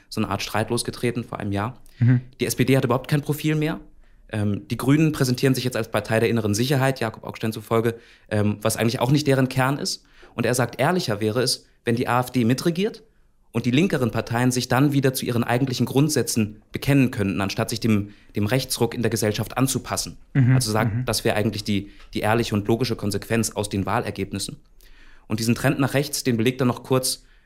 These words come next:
Speaker 1: mit den aktuellen Umfragen. Man hat eben die C D U bei so circa siebenundzwanzig Prozent, die A F D immer bei so zwanzig Prozent, zumindest in den neuen Bundesländern. Zum Teil gleich auf mit der C D U in Sachsen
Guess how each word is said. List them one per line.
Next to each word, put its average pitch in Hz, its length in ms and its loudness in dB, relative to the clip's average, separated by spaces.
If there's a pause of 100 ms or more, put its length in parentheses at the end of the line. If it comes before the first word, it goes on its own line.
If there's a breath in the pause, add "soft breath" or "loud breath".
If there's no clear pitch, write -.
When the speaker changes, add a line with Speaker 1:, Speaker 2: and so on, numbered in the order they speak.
Speaker 1:
mit 113 160 -4
den 113 120 -2
aktuellen 110 280 2
Umfragen. 127 480 2
Man 110 120 0
hat 107 120 -2
eben 107 160 -4
die 107 80 -6
C 107 140 -6
D 110 100 -2
U 117 100 -2
bei 117 140 0
so 107 140 -4
circa 127 300 0
siebenundzwanzig 117 580 -2
Prozent, 120 420 -2
die 131 100 -4
A 110 100 0
F 110 100 -4
D 127 160 -4
immer 127 260 0
bei 110 140 0
so 104 320 0 (200 loud breath)
zwanzig 131 440 -2
Prozent, 147 340 0
zumindest 123 300 -4
in 80 40 -6
den 104 100 -2
neuen 107 200 0
Bundesländern. 131 600 0 (320 soft breath)
Zum 117 120 0
Teil 127 220 0
gleich 127 340 0
auf 127 160 -2
mit 127 100 -2
der 110 100 0
C 123 120 -2
D 104 120 -2
U 131 160 -2
in 123 80 0
Sachsen 139 460 -4